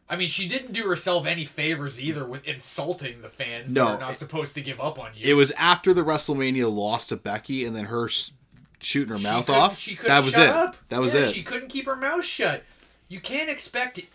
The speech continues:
Speaker 1: insult the fans that are gonna wanna pay to see you and then expect them to still wanna see you.
Speaker 2: And they're like, "Oh, she's working heel. She's doing this." I'm like, "Nah, she was
Speaker 1: No.
Speaker 2: cutting, she was cutting to the bone."
Speaker 1: She's just being herself.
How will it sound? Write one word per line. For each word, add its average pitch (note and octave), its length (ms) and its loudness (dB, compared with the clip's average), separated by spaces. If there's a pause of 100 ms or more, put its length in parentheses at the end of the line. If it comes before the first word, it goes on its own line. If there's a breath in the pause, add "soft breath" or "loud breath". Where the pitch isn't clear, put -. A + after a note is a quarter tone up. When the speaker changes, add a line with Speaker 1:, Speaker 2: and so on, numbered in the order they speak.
(120)
Speaker 1:
insult A3+ 420 -2
the F3+ 80 -2
fans F#3 580 -4
that E3 120 -6
are D#3+ 60 -6
gonna D#3+ 180 -2
wanna D#3 400 -4
pay F3+ 300 -2
to D3 80 -10
see F3 260 -8
you C#3 300 -8
and D3 120 -10
then E3+ 100 -8
expect F3 440 -6
them F#3 100 -10
to D3+ 60 -12
still E3+ 300 -4
wanna F3 200 -6
see C4+ 300 -12
you. A#2 280 -10
Speaker 2:
And C3 100 -4
they're D3+ 80 4
like, E3 200 2
"Oh, A3 200 8
she's G#3 200 2
working G#3 340 4
heel. G#3 360 6
She's E3 180 0
doing G3+ 280 -2
this." F#3 260 -2
I'm C3 80 0
like, C3 120 0
"Nah, D3+ 560 4
she E3 180 2
was F3+ 100 6
Speaker 1:
No. A3 60 -2
Speaker 2:
cutting, A3 320 4
she F#3 100 2
was F#3 140 0
cutting E3+ 180 2
to D3+ 80 -2
the A#2+ 80 -2
bone." A#2 320 2
Speaker 1:
She's A3+ 240 -2
just D#3 220 -4
being A3 240 -6
herself. F#3+ 580 -2